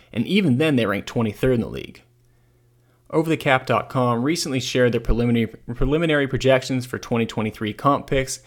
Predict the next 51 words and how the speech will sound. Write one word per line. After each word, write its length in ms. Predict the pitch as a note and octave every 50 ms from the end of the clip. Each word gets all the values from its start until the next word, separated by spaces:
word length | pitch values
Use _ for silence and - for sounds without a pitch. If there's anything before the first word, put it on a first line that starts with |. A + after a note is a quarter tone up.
| - - - - _
and 100 | - C3
had 100 | B2 A2+
the 80 | B2 A#2+
Raiders 300 | C#3+ E3 E3+ E3 D3 -
getting 260 | - C3+ A#2+ A#2 A2+
two, 400 | - - D3 A#2 F#2 - - - _ _ - - _ -
a 100 | - -
fifth 320 | - - D#3+ D3 C#3+ -
rounder 240 | C3+ C3 C3 C3 B2+
for 140 | A#2+ A#2+ G#2+
wide 200 | A2 A#2 A2+ A2+
receiver 380 | A2+ A2 - - A#2 A2 A2 A2
Zay 240 | G#2 A2 G#2+ G#2
Jones 440 | G2+ - C#3 C#3+ D3 D3 D3 C#3+ - - -
and 80 | -
a 60 | C3 A2+
sixth 460 | - - - - F#3+ F#3 F#3 - -
for 160 | - B2 A2+
cornerback 440 | - - B2+ A#2+ A#2 A2+ G#2+ G#2+ -
Brandon 240 | - G2+ F#2+ F#2+ F#2
Facyson. 520 | - - A2+ G#2 G2+ - - - - - _ _ _ _ _ _ _ _ _ _ _
Things 220 | - F#3+ F#3+ F3 F#3
can 140 | - D#3+
change, 440 | C3+ - E3+ D#3+ D#3 D#3 D#3+ D#3+ - - - - - -
but 120 | - -
the 80 | - B2
Raiders 280 | C3 C3 B2+ A#2 A2
might 180 | B2+ C#3 D3+ D#3
have 140 | D3+ D3 B2+
a 60 | A#2+
couple 300 | B2 - C#3+ - - B2
of 100 | A2+ -
extra 280 | - B2+ B2+ - -
picks 300 | B2 - - - - -
coming 240 | - - B2+ A#2 A2+
their 100 | A2+ A2
way 180 | A2 A2+ A2 G#2
this 200 | G#2 G2 - -
offseason. 600 | - A#2+ A#2+ B2 B2 - - - - - - - - _ _ _ _ _ _ _ _ _ _ _ _ _ _ -
The 80 | C3
ratings 320 | B2+ D3+ F3+ G3+ G#3 F3+ D#3
are 100 | D#3+ C3
in 140 | C3+ C#3 C3
for 140 | - C3
week 200 | A2+ A#2+ A#2+ A#2
one, 360 | A2+ G#2+ G#2+ G#2+ A2 A2+ B2 -
and 120 | - A2+ -
someone 320 | - - E3+ E3+ E3 D3+
shared 380 | - - - C#3+ C3 A#2+ A2 A2
which 220 | C#3 F3 E3+ -
markets 380 | - D#3 D3 D3 C#3 C#3+ -